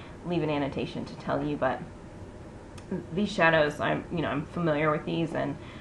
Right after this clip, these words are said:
so, um, they typically do. So if I find anything different than that, I will obviously let you know. Um, but just an easy look.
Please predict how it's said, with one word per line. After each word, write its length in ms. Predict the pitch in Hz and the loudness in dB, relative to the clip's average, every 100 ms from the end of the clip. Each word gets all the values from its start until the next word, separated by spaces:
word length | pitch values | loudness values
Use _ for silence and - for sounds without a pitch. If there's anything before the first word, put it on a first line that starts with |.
| - | -12
so, 560 | - 175 156 143 127 - | 4 8 10 10 6 4
um, 280 | 135 131 135 | 4 4 2
they 100 | 147 | -2
typically 440 | 147 - 131 123 117 | -2 -2 -4 -4 -4
do. 240 | - 123 | -2 -4
So 140 | 123 123 | -2 -4
if 120 | - | -2
I 80 | - | 0
find 280 | 165 160 | 2 2
anything 580 | 147 147 147 143 139 143 - | 2 -2 -2 -2 -2 -2 -2
different 320 | - 160 147 - | -2 -2 -2 -4
than 140 | 113 | -4
that, 160 | 123 117 | -2 0
I 60 | |
will 100 | 110 | 0
obviously 460 | 117 92 - - - | 0 0 -2 -8 -6
let 220 | 131 - | -6 -6
you 80 | 226 | -6
know. 160 | - - - - - - - - | -6 -8 -10 -12 -12 -12 -12 12
Um, 320 | 240 226 240 233 - - | 12 12 12 8 -2 -2
but 100 | 240 | 2
just 220 | 285 311 | 2 4
an 80 | 277 | 6
easy 260 | 277 285 247 | 6 8 10
look. 340 | 240 247 247 | 12 10 8